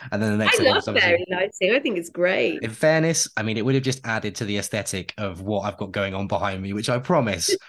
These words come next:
Speaker 1: will be
Speaker 2: <laughs>
Speaker 1: more podcast appropriate next week, listeners. But listeners, thank you so much for joining us on this. I mean, we said it was kind of on the hoof, but we've gone,
Speaker 2: It's
Speaker 1: you know,
Speaker 2: totally on the hoof.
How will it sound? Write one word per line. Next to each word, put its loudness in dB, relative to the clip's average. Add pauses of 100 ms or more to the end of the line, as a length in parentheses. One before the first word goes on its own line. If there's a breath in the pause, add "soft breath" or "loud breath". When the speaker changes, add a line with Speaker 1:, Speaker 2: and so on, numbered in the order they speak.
(180)
Speaker 1:
will 4
be 6
Speaker 2:
<laughs> 8
Speaker 1:
more 6
podcast 0
appropriate -4
next -10
week, -4
listeners. -10 (240 loud breath)
But 4
listeners, 2
thank 2
you -6
so -2
much -8
for -10
joining -4
us -4 (100)
on 0
this. -2 (260 loud breath)
I 2
mean, 6 (120)
we 0
said 0
it -2
was -4
kind -2
of -4
on 2
the 0
hoof, -4
but -6
we've 0
gone, 2
Speaker 2:
It's 2
Speaker 1:
you -8
know, 6
Speaker 2:
totally 2
on 2 (100)
the -18
hoof. -6